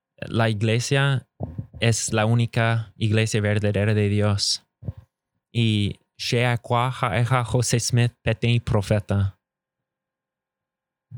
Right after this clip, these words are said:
Llegué a saber al orar y preguntar a Dios. Y si usted puede orar y preguntar a Dios, yo sé que Él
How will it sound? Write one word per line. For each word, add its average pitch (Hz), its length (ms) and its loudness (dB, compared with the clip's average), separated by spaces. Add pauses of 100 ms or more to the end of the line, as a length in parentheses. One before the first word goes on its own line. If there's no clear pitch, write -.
(140)
Llegué 117 300 0
a 131 80 0
saber 127 440 0 (340)
al 110 320 0
orar 113 520 -2 (240)
y 113 100 -2
preguntar 110 500 0
a 110 60 0
Dios. 107 380 0 (320)
Y 104 360 0 (380)
si 107 600 0 (280)
usted 135 600 0 (140)
puede 113 220 2
orar 107 420 0
y - 100 -4
preguntar 107 460 0
a 104 80 2
Dios, 107 440 0 (140)
yo 107 140 0
sé 104 160 2
que 101 120 -2
Él 104 300 0